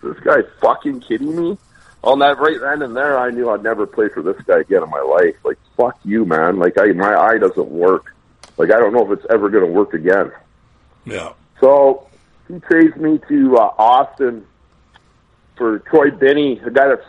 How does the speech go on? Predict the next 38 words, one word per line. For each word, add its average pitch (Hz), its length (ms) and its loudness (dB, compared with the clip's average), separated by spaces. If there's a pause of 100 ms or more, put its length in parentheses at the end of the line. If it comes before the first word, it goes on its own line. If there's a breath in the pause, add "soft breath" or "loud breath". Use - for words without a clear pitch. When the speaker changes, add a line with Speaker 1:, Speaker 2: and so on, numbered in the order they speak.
Speaker 1:
set - 180 -2
to 123 60 -14
retire. 117 520 0
He's 120 160 -10
going 120 240 2
home 107 200 -2
anyways. 120 400 -2 (920)
Just, - 200 -20
and 98 180 0
he's 92 100 -6
a - 20 -20
pretty 101 180 0
good 92 220 2
guy, 104 340 6
old 101 300 2
veteran, 95 580 -2 (100)
mi-, 95 340 -2
the 92 80 -4
minor 98 320 2
league 95 140 0 (120)
scoring 92 380 2
guy. 92 300 4 (420 loud breath)
Trades 143 220 2
me 143 120 2
for 120 100 2
Troy 123 260 4
Binney, 123 300 2
and 120 80 4
of 117 100 -2
course, 113 260 2 (680 soft breath)
um, 98 500 0 (120)
Troy 127 160 4
Binney 123 260 0
doesn't 117 260 0
report 107 360 0
to - 120 -16
Central 107 240 0
Texas, 113 500 0